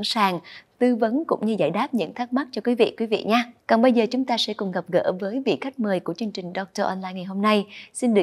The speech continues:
giới thiệu cùng quý vị, Phó Giáo sư Tiến sĩ Nguyễn Hoài Nam, giảng viên cao cấp Đại học Y Dược Thành phố Hồ Chí Minh sẽ cùng trò chuyện với chúng ta.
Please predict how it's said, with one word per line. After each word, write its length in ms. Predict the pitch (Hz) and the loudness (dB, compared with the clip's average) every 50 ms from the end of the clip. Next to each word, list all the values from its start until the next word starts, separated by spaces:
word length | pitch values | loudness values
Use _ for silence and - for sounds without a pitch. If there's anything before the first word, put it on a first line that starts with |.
| - - | 2 0
giới 100 | 208 233 | -4 -2
thiệu 160 | - 254 190 - | 2 2 2 2
cùng 120 | - 175 156 | 0 -10 -6
quý 100 | - 226 | -4 0
vị, 360 | 220 226 196 165 151 - - - - - _ _ | 4 6 6 6 6 4 -2 -12 -20 -20 _ _
Phó 100 | - 220 | -2 -2
Giáo 200 | 214 226 262 269 | 0 0 0 0
sư 260 | 262 - - 233 214 202 - | -2 -2 -2 0 -2 0 -2
Tiến 180 | 196 196 247 | -2 -2 -2
sĩ 320 | 262 - - 165 107 - - | -2 -2 -2 0 -2 -2 -2
Nguyễn 260 | 196 190 151 - 202 208 | 0 -2 0 -2 -2 -6
Hoài 180 | - 220 208 185 | -6 -4 -4 -4
Nam, 320 | 175 185 208 214 226 220 185 - - - - - | -2 0 2 4 4 4 2 -2 -8 -18 -6 2
giảng 220 | 196 196 180 214 | 2 2 2 4
viên 200 | 226 269 262 240 | 0 0 -2 0
cao 160 | - 240 233 | -2 -6 -6
cấp 220 | - - 311 311 226 | 0 0 0 0 0
Đại 60 | - | -4
học 100 | 180 - - | -4 -6 -8
Y 100 | 202 180 | -6 -4
Dược 120 | 180 170 - | -4 -6 -6
Thành 140 | 180 165 156 | -8 -14 -12
phố 140 | - 233 | -8 -6
Hồ 80 | 233 202 | -6 -6
Chí 160 | - - 208 | -4 -4 -2
Minh 200 | 208 202 202 190 | -2 -2 -2 -2
sẽ 180 | 175 - - - | -4 -6 -6 -6
cùng 200 | - - 185 160 | -8 -8 -10 -8
trò 120 | - 165 | -8 -10
chuyện 200 | - - - - | -8 -8 -8 -8
với 80 | 170 185 | -8 -8
chúng 180 | - 240 233 | -6 -6 -4
ta. 320 | 220 226 214 196 170 156 | -2 0 0 0 0 -2